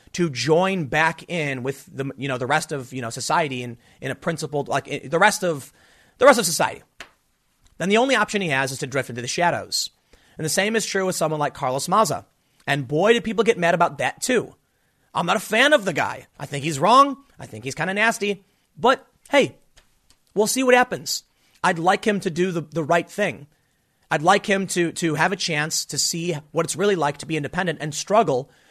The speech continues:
when the media is targeting you. And maybe he won't, he won't experience that. But what can I say? Pencils have erasers, and you at least give a second chance. Maybe not more than that. Of course, already, I'm sure people are, you know, already angry about me either bringing up Joey Salads or bringing up Carlos Maza,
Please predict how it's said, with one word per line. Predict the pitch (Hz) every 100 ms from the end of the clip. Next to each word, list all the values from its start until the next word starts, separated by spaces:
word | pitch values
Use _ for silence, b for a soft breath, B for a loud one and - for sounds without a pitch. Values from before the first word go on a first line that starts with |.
| b
when | 185 185
the |
media | 185 175 214 175 165
is | 175
targeting | - 214 196 139
you. | 104
And | 110 143
maybe | 180 190
he |
won't, | 190 185 -
he | 147
won't | 170 175
experience | - 208 185 143
that. | 117 120 _ _ b b b b
But | 151 160 - _ _ _ _ _
what | 190 190
can | 196
I | 175
say? | - 147 113 _ _ _ -
Pencils | 160 175 185
have | 196
erasers, | 185 143 131 139 131 - -
and | 147 139
you | 151
at | 127
least | 185 170 175
give | 160 123
a | 135
second | 156 147 117
chance. | - 143 107
Maybe | 151 165
not | 147
more | 127 170
than | 139 104
that. | 82 - - b b b b
Of | -
course, | - 170 170
already, | 151 143
I'm | 139
sure | 127 151
people | 156 147 143
are, | 131 113
you | 143
know, | 117
already | 143 165 160 151
angry | 165 190 147
about | 151 143 151
me | 170
either | 160 156
bringing | 127 165 -
up | 143
Joey | 127 147 135
Salads | 233 240 233 208 180
or |
bringing | 160 156 147
up |
Carlos | 143 135 185
Maza, | 208 196 196